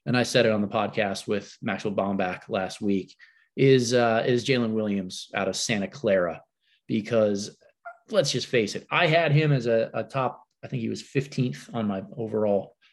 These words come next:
big board in that final board. I did not see him being as impactful on the defensive end and scalable in a role player, uh, role player spot to be efficient as he was right out of the gate. Just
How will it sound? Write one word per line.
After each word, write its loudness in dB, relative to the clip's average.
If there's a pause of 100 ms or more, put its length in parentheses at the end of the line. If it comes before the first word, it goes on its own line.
(220)
big 4
board 4
in -2
that -6
final -2
board. -2 (360)
I 4
did 4
not 2
see -2
him -2
being -4
as -2 (100)
impactful -2
on -2
the -2
defensive -4
end -4
and -6
scalable 2
in -2
a -4
role 0
player, -4 (460)
uh, -6 (640)
role 4
player 4
spot 0
to -8
be -2
efficient -2 (120)
as 2
he 2
was 2
right 0
out -6
of -14
the -12
gate. -10
Just -14